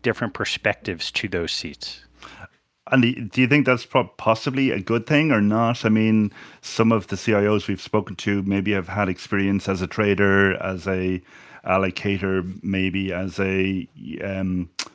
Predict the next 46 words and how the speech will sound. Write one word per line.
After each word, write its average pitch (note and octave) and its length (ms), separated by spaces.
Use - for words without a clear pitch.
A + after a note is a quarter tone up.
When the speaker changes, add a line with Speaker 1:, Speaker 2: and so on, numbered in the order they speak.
Speaker 2:
hedge - 160
fund G2 120
manager, G2 320
whatever G2 380
it G2 80
is. F#2 300
Do F#2+ 200
you G#2 100
think G2+ 160
that G#2 140
diversity G2+ 460
of F#2 100
background G2+ 420
is F#2 100
helpful G2 400
in G2+ 180
stepping G2 420
into G2 220
a F#2+ 60
C G#2 160
I F#2+ 120
O F#2+ 260
seat? - 340
Speaker 1:
I C#3+ 40
do. C#3+ 240
Yeah, A#2 320
I G#2+ 80
do. G#2 140
Speaker 2:
Yeah. F#2 200
Um, C3+ 440
one E3+ 160
of G#3+ 100
the G3 80
things F3 400
that, A2+ 380
um, F#2+ 460
that, G#2+ 200
that, - 260
that F#2+ 200
I G2 100
suppose G2+ 440
that, F#2+ 260
that, F#2+ 160
that's F#2+ 180
important G#2+ 480
is, F#2 240